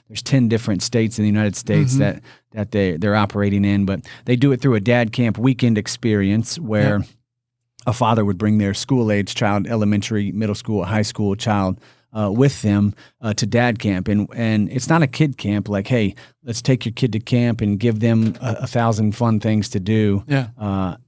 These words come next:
Speaker 1: that'll happen. The kids love it. It's probably their best weekend of the year as well, uh, for the activity, but probably for the time that they're actually spending with their father.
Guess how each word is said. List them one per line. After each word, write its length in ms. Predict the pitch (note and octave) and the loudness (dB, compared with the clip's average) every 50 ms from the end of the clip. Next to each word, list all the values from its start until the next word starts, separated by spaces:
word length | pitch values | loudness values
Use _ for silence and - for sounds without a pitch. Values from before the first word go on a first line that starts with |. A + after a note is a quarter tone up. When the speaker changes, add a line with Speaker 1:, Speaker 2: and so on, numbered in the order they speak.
| _ _ _ - - - | _ _ _ -20 -6 -2
Speaker 1:
that'll 240 | - D#3+ F3 C#3+ | 0 2 2 2
happen. 560 | G#2+ G2+ A#2+ B2+ D#3 C3 A2 F#2+ F#2+ G2 G2 - - | 2 2 2 2 2 2 2 0 0 0 -2 -4 -6
The 80 | - A2 | -10 -2
kids 280 | - D#3+ C#3+ G#2 F#2 | 0 0 0 2 0
love 220 | G2 G#2 A2 G#2+ G2+ | 2 2 2 2 2
it. 160 | G2+ G#2+ E2+ | 0 0 -2
It's 140 | G#2+ - - | -4 -6 -6
probably 340 | - - A#2+ A#2+ A#2 A2+ G2+ | -2 0 0 2 2 2 2
their 220 | G#2 A2+ B2 A2+ | 2 2 2 2
best 320 | F#2+ G#2+ G#2 G2+ - - | 2 2 0 0 -2 -4
weekend 320 | G#2+ G#2+ G2 - G#2+ G#2 G#2 | -4 -2 0 0 2 2 2
of 80 | F#2+ | 2
the 80 | G2 G#2 | 0 0
year 200 | G#2 G#2+ G#2+ G2 | 2 2 2 2
as 140 | F#2+ F2+ G2 | 2 0 0
well, 400 | G#2 A#2+ B2 A2 G#2 G2+ - - - - - _ _ - | 2 2 4 4 2 2 0 -4 -10 -20 -20 _ _ -6
uh, 260 | A#2+ A2+ A2 G#2 - - | -4 -2 -2 -2 -2 -2
for 160 | - - B2 | 0 0 2
the 100 | A2 G#2+ | 4 4
activity, 460 | G#2+ G2+ - - B2+ A#2 A2 A2+ A2 G#2 | 2 2 2 0 0 2 4 2 2 2
but 260 | F#2+ G#2 G2+ F2 D2+ | 2 0 -2 -2 -2
probably 540 | - B2 A#2 A#2 A2+ G#2 G2 G#2 G2+ G2+ G2 | 0 0 2 2 2 2 2 2 2 2 0
for 180 | - - G#2+ | 0 -2 -2
the 140 | F#2+ G2 F#2 | 0 0 -2
time 320 | - - A#2 A2+ A2 G#2+ | -2 0 0 2 2 2
that 160 | G#2 G2+ F#2 - | 2 2 0 0
they're 160 | G#2 G#2 G#2 | 0 2 2
actually 260 | G#2 G#2 - - G2+ | 2 0 -2 -4 -4
spending 380 | - - - C3 A#2+ A2 G#2 G#2 | -6 -2 0 0 2 2 2 0
with 100 | G2+ F2+ | 0 -2
their 100 | F#2+ F#2 | -4 -6
father. 480 | - - B2+ B2 A#2 G#2+ G#2 G#2 G#2 | -4 -2 0 0 2 2 0 0 -2